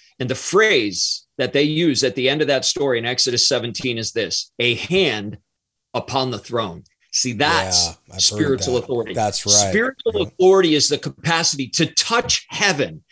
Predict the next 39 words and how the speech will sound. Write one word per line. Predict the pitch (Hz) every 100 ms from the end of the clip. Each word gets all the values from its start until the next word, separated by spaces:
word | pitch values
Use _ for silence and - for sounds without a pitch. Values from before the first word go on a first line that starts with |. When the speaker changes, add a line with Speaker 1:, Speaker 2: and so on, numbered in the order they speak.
| - -
Speaker 1:
and | 147 143
change | - 185 175 131
the | 135
outcomes | 139 135 147 135 120
on | 117 104
earth. | 127 185 - _ _ - _
But | - 120
you | -
see, | - 190
how | 131 214
did | 226
Moses | 147 135 131 139 -
get | - 262 -
there? | 101 - _ - -
The | 165
answer | 254 - 196
is | 143 156
that | 139 -
face-to-face | 180 180 - - - 135 131 - -
intimacy | 220 208 151 135 - 131 117
that | 127 -
you | 135
see | - - 175
in | 151
the | 127
story | - - 147 131 117
of | 117
Moses. | 208 202 85 - - - -
He |
went | 180 220 -
from | 220
a | 180
man | 170 160 156
who | 160 156
hid | - 311
his | 269 214 - -
face | 127 82 80 - - - _ -
from | - 185 247 185
God | 143 107 69